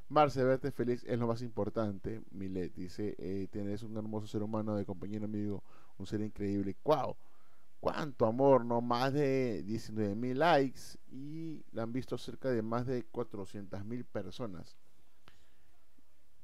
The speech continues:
Que vive el amor, bella pareja, ¿no? Y nos ha gustado, nos ha gustado este tren, nos ha gustado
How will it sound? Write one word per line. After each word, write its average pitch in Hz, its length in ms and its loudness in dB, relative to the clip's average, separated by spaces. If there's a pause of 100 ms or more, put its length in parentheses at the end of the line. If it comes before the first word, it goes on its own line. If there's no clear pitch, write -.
(160)
Que 101 100 -6
vive 110 200 4
el 120 60 4
amor, 117 320 4
bella 110 220 4
pareja, 98 520 2
¿no? 117 260 -2
Y 147 60 -4
nos 123 200 -2
ha 165 80 2
gustado, 156 480 4
nos 107 140 -2
ha 156 60 2
gustado 165 440 2
este 151 200 -2
tren, 151 380 2
nos 123 140 -2
ha 127 60 4
gustado 127 600 2